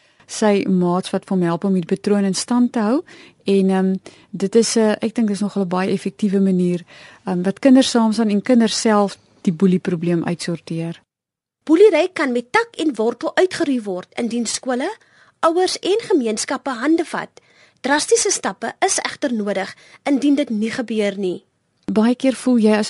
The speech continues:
Speaker 1: ouer dat jou hande afgekap is, want 'n mens kan tot op 'n punt toe jy kan nie heeldag en aldag saam met jou kind op die skoolgronde wees en hulle beskerm nie. Ehm, jy kan vir jou kind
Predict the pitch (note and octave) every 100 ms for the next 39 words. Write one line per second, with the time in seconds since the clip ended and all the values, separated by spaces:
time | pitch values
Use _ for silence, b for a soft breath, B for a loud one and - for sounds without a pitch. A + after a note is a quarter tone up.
0 | - G#3+ G#3+ A#3 G3+ G3 G#3 G#3 - A3
1 | G3+ G3 F#3+ F#3+ - B B B A3+ A#3
2 | A3+ - C4 B3 A3 G3+ - B3+ A3 G#3+
3 | G3+ G3+ - A3+ A#3+ - - G3+ G#3 G#3
4 | G#3+ G3+ G#3 - G#3+ G3+ G3+ G#3+ F#3+ G3+
5 | - G3+ G3+ G#3 G3+ G3 G3 F#3+ G3 F#3
6 | F#3 - G#3 G3+ G#3 G3+ C4 B B B
7 | B G3 F#3+ G3 G3 A3 G#3 A3 G3 -
8 | A3 G#3